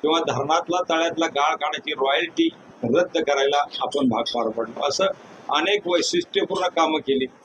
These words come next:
या ठिकाणी एक गोपीनाथ मुंडे अपघात विमा योजना होती,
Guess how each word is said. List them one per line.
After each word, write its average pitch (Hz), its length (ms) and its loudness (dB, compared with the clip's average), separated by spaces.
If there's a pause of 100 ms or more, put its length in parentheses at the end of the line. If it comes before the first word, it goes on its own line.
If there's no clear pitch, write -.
(560)
या 165 140 2
ठिकाणी 175 480 0 (540)
एक - 140 0 (200)
गोपीनाथ 165 500 0
मुंडे 160 280 2 (100)
अपघात 147 320 0 (360)
विमा 151 300 2
योजना 131 260 0
होती, - 1160 -10